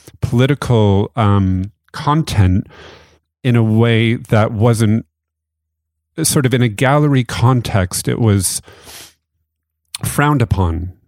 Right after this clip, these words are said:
right? To, to engage in a very direct way with political, um,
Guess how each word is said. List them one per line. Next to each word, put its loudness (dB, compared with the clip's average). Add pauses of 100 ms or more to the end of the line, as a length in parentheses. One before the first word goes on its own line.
(140)
right? 4
To, 2
to 0
engage 2
in 0
a 2
very 2
direct 0 (320)
way 2 (380)
with 0
political, 0 (560)
um, 2